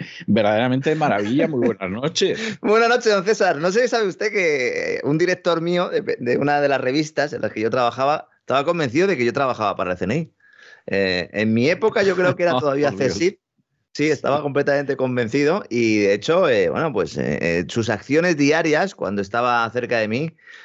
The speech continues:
Speaker 2: eh, siempre tenían, eh, esas connotaciones y siempre, luego, porque me lo confesó posteriormente, pensaba que, que les, no solo estaba espiándole a él,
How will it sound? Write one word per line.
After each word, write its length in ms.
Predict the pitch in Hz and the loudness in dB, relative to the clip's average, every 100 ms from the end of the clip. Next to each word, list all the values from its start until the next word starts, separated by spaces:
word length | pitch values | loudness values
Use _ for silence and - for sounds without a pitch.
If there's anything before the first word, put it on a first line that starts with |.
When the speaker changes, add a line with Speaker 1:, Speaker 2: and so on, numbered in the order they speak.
| - | -12
Speaker 2:
eh, 200 | - 98 | -2 -2
siempre 400 | 95 117 113 131 | 0 -2 0 0
tenían, 500 | 120 113 127 120 117 | 0 0 0 0 -2
eh, 580 | 110 101 95 90 85 87 - | -4 -2 -2 -4 -6 -6 -4
esas 260 | - 135 | -2 0
connotaciones 760 | 139 123 120 110 101 139 135 147 | 0 0 -2 -2 0 0 0 -2
y 80 | 113 | 0
siempre, 460 | 113 113 131 131 - - - | -2 0 -2 -2 -10 -20 -6
luego, 240 | 113 120 160 | 0 0 2
porque 200 | 139 101 | 0 0
me 100 | 98 | 0
lo 100 | 90 | 0
confesó 400 | 92 90 104 117 | -2 -2 -2 -2
posteriormente, 680 | 120 117 113 107 110 110 | -2 0 0 0 0 0
pensaba 420 | 143 107 101 104 127 | 0 0 0 0 2
que, 420 | 120 101 90 82 | 2 4 2 0
que 180 | - 90 | -2 0
les, 280 | 82 80 82 | 0 -2 -4
no 100 | 107 | -4
solo 160 | 107 139 | 0 0
estaba 240 | 135 123 | 0 0
espiándole 480 | 123 120 120 120 113 | -2 -2 -2 0 0
a 80 | 117 | 0
él, 200 | 156 | -2